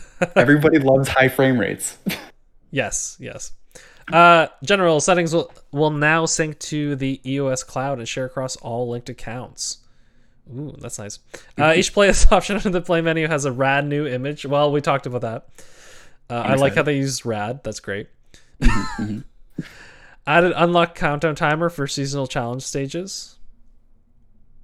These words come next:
Speaker 2: Yep.
Speaker 1: I have literally no opinion on, on this one. <laughs>
Speaker 2: Yep. Yep.
Speaker 1: Uh, added link support for new in-game panels, uh, new monster co-,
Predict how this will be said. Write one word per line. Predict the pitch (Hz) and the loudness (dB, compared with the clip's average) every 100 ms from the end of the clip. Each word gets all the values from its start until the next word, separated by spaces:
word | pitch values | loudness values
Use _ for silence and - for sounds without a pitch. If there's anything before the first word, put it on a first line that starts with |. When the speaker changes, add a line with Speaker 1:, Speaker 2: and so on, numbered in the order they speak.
| - - - - | -20 -20 -20 -10
Speaker 2:
Yep. | 101 107 135 - - - _ - - - - _ - _ - _ _ 120 | -4 -4 -4 -8 -20 -20 _ -20 -20 -20 -20 _ -20 _ -20 _ _ -12
Speaker 1:
I | |
have | 123 123 113 - - | -6 -6 -8 -16 -10
literally | 143 185 196 202 | 2 2 4 2
no | 185 127 127 | 2 2 2
opinion | 120 - 120 98 107 - | 0 -4 -8 -10 -14 -18
on, | 120 110 107 | -14 -12 -12
on | 113 113 | -12 -10
this | 110 107 | -8 -8
one. | 107 - - - | -10 -16 -18 -12
<laughs> | 170 269 294 330 320 427 403 - - | 0 0 2 2 2 -2 -6 -8 -4
Speaker 2:
Yep. | - 135 - - - | 0 0 0 -12 -4
Yep. | 120 151 - - - - | -2 -2 -6 -2 2 6
Speaker 1:
Uh, | |
added | 180 180 170 190 202 | 8 8 8 6 6
link | 185 185 | 6 4
support | - - 175 | 2 4 4
for | 170 151 | 4 -2
new | 147 143 | 0 -2
in-game | 131 131 127 123 | -2 -2 -4 0
panels, | 202 202 196 185 170 - - 131 | 0 2 2 0 -2 -6 -8 -8
uh, | 123 120 | -6 -4
new | 139 139 | -4 -4
monster | 131 127 131 | -4 -4 -8
co-, | 131 123 117 | -8 -6 -6